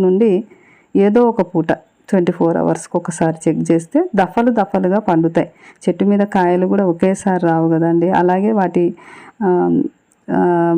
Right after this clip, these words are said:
మగ్గే టైం కూడా, ఎందుకంటే ముందు వచ్చిన కాయ ఉండొచ్చు, తర్వాత వచ్చిన కాయ ఉండొచ్చు. కాబట్టి మనము ఒక రోజు పూర్తిగా వదిలేసుకొని రెండో రోజు అయిపోతే మూడో రోజు నుండి మాత్రం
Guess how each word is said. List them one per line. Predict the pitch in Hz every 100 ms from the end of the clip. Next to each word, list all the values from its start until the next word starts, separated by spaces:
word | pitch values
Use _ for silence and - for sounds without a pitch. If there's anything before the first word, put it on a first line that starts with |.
| 165 - -
మగ్గే | - 175 170 190 190
టైం | 185 185 170 175
కూడా, | 170 160 165 277 262
ఎందుకంటే | 175 175 175
ముందు | 202 185 180 180 175
వచ్చిన | 170 175 170
కాయ | 170 165
ఉండొచ్చు, | 160 165 165 175
తర్వాత | 170 165 165 165
వచ్చిన | 165 185 175
కాయ | - - -
ఉండొచ్చు. | - -
కాబట్టి | 180 202 240
మనము | 220 226 302 349 _ _ - - -
ఒక | 196 214
రోజు | 214 214 233
పూర్తిగా | 233 214 220 214
వదిలేసుకొని | 196 196 190 - 190 202
రెండో | 185 185 190
రోజు | 190 185
అయిపోతే | 175 170 170 185
మూడో | 262 208 220
రోజు | 220 196 185
నుండి | 185 185
మాత్రం | 180 175 254